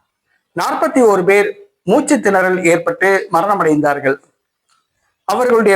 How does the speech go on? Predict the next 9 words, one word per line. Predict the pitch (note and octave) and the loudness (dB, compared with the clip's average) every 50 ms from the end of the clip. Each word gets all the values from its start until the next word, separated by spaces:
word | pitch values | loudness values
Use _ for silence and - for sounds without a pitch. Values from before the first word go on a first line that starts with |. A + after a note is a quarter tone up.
| - - | 2 2
குடும்பத்தினரை | A#3+ C#4+ C#4+ D4 C4+ C4+ A3+ G3+ F#3 F3+ F#3+ G3+ B3 A3+ - - - | 2 2 2 2 0 2 2 2 4 4 4 2 2 0 -4 -6 -4
நேற்றைய | F3 E3 D#3 E3+ E3+ E3 | -4 -2 0 2 2 2
தினம் | E3 F#3+ G3 A3+ A#3 C#4 - _ _ _ _ - - | 2 2 0 0 -2 -4 -12 _ _ _ _ -6 -4
சென்னைக்கு | G#3 A3 B3 C#4 C#4+ - - B3 G3 | -4 -2 0 0 -2 0 2 2 2
வரவழைத்தார் | E3+ D#3+ E3+ F3 E3+ E3+ E3+ E3+ - E3 D#3+ E3+ F3+ - | 2 2 0 0 0 0 -2 -2 -2 -2 -2 -2 -2 -2
விஜய். | D#3 D3 C#3+ E3 E3+ F3 - - - _ _ _ _ _ _ _ _ _ _ _ _ _ _ _ _ _ _ _ _ _ _ _ _ _ _ - | -2 -2 0 0 0 -2 -2 -6 -14 _ _ _ _ _ _ _ _ _ _ _ _ _ _ _ _ _ _ _ _ _ _ _ _ _ _ -6
அவர்களிடம் | F#3 G#3 A3 A3 G#3 G#3 G3+ G3 F#3+ F#3+ F3+ E3+ - E3 F3 | -4 -2 0 0 2 2 2 2 2 2 0 0 0 0 0
ஒவ்வொருவரிடமும் | G3 A3+ B3+ B3+ C4 A#3+ G#3+ G3+ G3+ G3+ A3+ B3 A#3+ B3 - _ _ - | 2 2 0 0 2 0 0 0 -2 0 0 -2 -2 -6 -12 _ _ -4
தனித்தனியாக | F3+ G#3 A#3 A3 A#3 A3 G#3+ G3+ F#3+ F#3 F3 | -4 -4 -2 -2 -2 -2 0 0 0 0 0